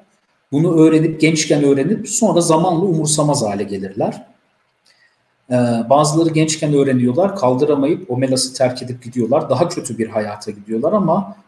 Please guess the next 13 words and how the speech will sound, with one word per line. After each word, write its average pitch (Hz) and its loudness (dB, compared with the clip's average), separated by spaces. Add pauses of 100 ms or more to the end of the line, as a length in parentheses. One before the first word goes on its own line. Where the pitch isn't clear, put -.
o 151 0
kişinin 151 -6
işkence 151 -4
çekmesine 127 -2
dayalı, 123 2 (720)
e, 117 -2 (640)
bir 135 0
hayatı 127 2
kabul 131 -2
edemiyorlar. 127 0 (2000)
Buradan 160 2
geri 151 2
dönersek 196 -2